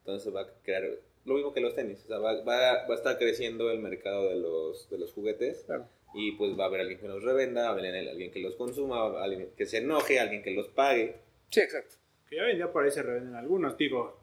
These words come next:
Speaker 3: los más hypeados, que volvemos a lo mismo, lo de COS.
Speaker 2: Lo de COS, sí. Sí, sí. No, ese negocio es,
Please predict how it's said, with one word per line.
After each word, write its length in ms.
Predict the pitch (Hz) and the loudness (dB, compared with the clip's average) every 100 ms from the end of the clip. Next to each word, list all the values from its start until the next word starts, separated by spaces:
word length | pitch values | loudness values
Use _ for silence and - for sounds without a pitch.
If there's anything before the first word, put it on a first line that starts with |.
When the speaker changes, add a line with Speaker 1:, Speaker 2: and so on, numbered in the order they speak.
| - | -6
Speaker 3:
los 240 | 123 120 | -4 -2
más 360 | 135 139 - - - - | 0 0 -2 -10 -18 -4
hypeados, 520 | 135 135 160 160 131 | 0 2 4 4 4
que 140 | - 123 | -2 -4
volvemos 500 | - 127 123 131 131 | -4 -4 -2 -4 -6
a 60 | |
lo 60 | 127 | -6
mismo, 220 | 131 139 | -6 -2
lo 120 | 131 | 0
de 60 | 120 | 0
COS. 300 | - 151 - | 0 0 0
Speaker 2:
Lo 140 | 170 165 | 2 2
de 80 | |
COS, 320 | - 147 - - _ - | 2 -4 -6 -18 _ -8
sí. 320 | - 170 - - _ _ - - - - - | 0 2 0 -10 _ _ -20 -20 -20 -20 -6
Sí, 160 | - 233 | -2 0
sí. 120 | 220 - - - - - - - | -2 -8 -12 -14 -12 -12 -10 4
No, 180 | 254 233 | 12 12
ese 260 | 214 247 226 | 12 10 6
negocio 360 | 151 143 147 180 | 6 6 6 2
es, 160 | - | 0